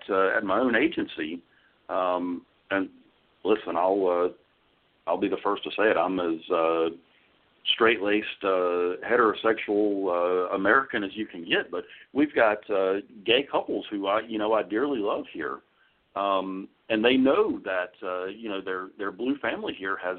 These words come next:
their back, uh, despite the ugly comments of how, uh, you know, how God wouldn't approve of them and their, their baby, or, uh, you know, a, a multiracial family that we have here, um, that not only have to deal now with the, uh, misguided hate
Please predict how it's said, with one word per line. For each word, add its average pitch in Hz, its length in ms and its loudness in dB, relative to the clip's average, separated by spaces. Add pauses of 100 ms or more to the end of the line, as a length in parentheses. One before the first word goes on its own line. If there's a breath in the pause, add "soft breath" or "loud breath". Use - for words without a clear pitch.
their 92 240 0
back, 95 360 0 (580)
uh, 95 280 -4
despite 107 460 0
the 107 120 -2
ugly 110 240 -2
comments 104 540 -10
of 90 100 -14
how, 92 300 -6 (500)
uh, 87 340 -8
you 104 140 -8
know, 90 120 -6
how 90 160 -4
God 101 300 0
wouldn't 107 240 0
approve 117 380 0
of 104 120 0
them 110 340 2
and 85 180 -4
their, 82 300 0 (420 loud breath)
their 95 120 6
baby, 110 500 2
or, 92 460 2
uh, 90 120 4
you 104 180 -4
know, 101 200 2
a, 85 240 0
a 92 40 -2
multiracial 107 800 2
family 107 300 0
that 85 120 -2
we 92 120 -2
have 107 280 4 (100)
here, 87 300 -2 (640 loud breath)
um, 92 500 0 (580)
that 107 160 0
not 107 200 6
only 127 200 2
have 120 220 -4
to - 80 -16
deal 117 280 -2
now 113 300 2
with 95 280 -6
the, 92 320 -6
uh, 85 180 2
misguided 101 580 -2
hate 135 320 -4